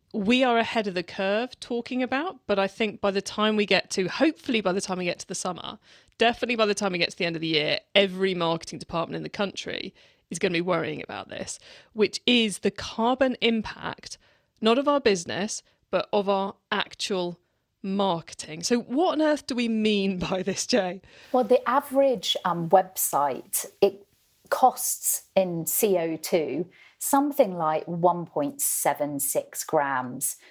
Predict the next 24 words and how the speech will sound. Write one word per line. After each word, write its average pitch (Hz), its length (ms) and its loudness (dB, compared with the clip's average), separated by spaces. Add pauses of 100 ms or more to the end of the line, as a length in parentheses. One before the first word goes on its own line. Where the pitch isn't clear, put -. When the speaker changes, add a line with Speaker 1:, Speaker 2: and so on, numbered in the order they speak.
Speaker 2:
for - 200 4
every 165 360 -2
page 160 460 -4
view. - 320 -6 (140)
So 175 400 4
over 262 360 4
a 208 80 0
year, 196 640 2 (380)
if 202 180 4
you 254 140 2
had 185 240 0
a - 20 -2
hundred 190 800 0 (320)
thousand 151 460 0
page 151 320 -4
views 139 320 -4
a - 40 4
month, 175 600 -2 (440)
that 262 180 6
would 214 200 0
be 196 260 0 (340)
over 214 160 0
two 220 380 0
thousand 190 760 -2